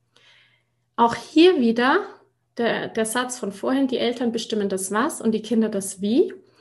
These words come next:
Beim Zähneputzen gilt's immer auch als Familie abzuwägen, ja. Bestimme ich und beharre ich darauf, dass das jeden Tag stattfindet? Oder kann ich mich selbst entdecken und kann sagen, eigentlich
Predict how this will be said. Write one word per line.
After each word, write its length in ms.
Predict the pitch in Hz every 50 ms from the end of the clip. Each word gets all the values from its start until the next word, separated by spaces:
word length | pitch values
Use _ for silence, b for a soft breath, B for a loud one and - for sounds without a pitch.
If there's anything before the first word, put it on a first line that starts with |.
| b b b b b b b b b b b _ _ _ _ -
Beim 240 | 262 240 240 226 233
Zähneputzen 840 | - 254 262 294 339 349 - - 320 320 320 - - 339 339 311 -
gilt's 440 | - 269 262 277 285 302 294 - - -
immer 420 | - - 269 277 294 302 - -
auch 240 | - 262 254 269 -
als 220 | 233 226 226 -
Familie 480 | - 247 233 233 262 302 359 330 - -
abzuwägen, 640 | - - - - - 208 196 202 196 196 196 202 202
ja. 320 | 214 226 262 294 285 - - _ -
Bestimme 640 | - 226 190 185 - - - - 311 320 339 349 359
ich 140 | 359 359
und 100 | - 226
beharre 380 | 233 220 220 - 247 262 277 311
ich 120 | 302 -
darauf, 360 | - 226 220 202 202 208 208 -
dass 120 | 214 -
das 180 | - 196 - -
jeden 180 | 208 208 208 202
Tag 180 | - 190 190
stattfindet? 680 | - - - - - - - 196 190 185 180 - - _ _ _ _ -
Oder 480 | 240 247 262 254 240 214 233 311 320 B B B B B B B B B B _ _ -
kann 200 | - 240 226 254
ich 120 | 269 262
mich 200 | 247 233 226 233
selbst 280 | - 208 214 214 214 -
entdecken 440 | - 196 190 233 240 240 - - 240
und 220 | - 208 202 -
kann 160 | - 226 208
sagen, 300 | 202 - 208 208 214 214
eigentlich 560 | - 202 202 220 226 226 220 - - - -